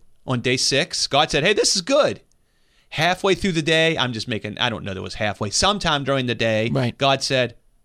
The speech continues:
Speaker 1: "This is not good." Adam
Speaker 2: Mm-hmm.
Speaker 1: agreed with him. So then
Speaker 2: Mm-hmm.
Speaker 1: God did more, and then God said, "It is very good." Now, before we wrap up our podcast, 'cause it's time, um,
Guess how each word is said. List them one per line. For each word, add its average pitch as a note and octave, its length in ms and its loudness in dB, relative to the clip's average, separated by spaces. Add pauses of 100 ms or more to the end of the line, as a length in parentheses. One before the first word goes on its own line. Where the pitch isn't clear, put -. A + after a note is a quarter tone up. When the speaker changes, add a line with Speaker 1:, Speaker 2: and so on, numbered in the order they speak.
(160)
Speaker 1:
"This F3 300 -4
is F#3+ 180 -2
not G3 260 -2
good." - 320 -12 (260)
Adam C3+ 260 2
Speaker 2:
Mm-hmm. G#3 100 0
Speaker 1:
agreed G3+ 240 2
with D#3 160 -2
him. C3+ 260 -2 (760)
So B2+ 140 0
then D3+ 140 2
Speaker 2:
Mm-hmm. C#3+ 40 -2
Speaker 1:
God C#3 260 2
did C3+ 220 0
more, B2+ 540 -2 (580)
and B2 160 -4
then B2+ 140 -4
God A#2+ 240 0
said, G#2+ 400 -4 (560)
"It A#2 160 -4
is G2 180 -4
very G2+ 560 -6
good." - 320 -14 (880)
Now, C#3 160 0
before A3 280 -4
we B3 40 0
wrap G3+ 320 0
up D3 160 -2
our C#3 100 0
podcast, C3+ 520 -2
'cause A2 140 -4
it's - 180 -2
time, A#2 420 -2 (380)
um, A#2 340 0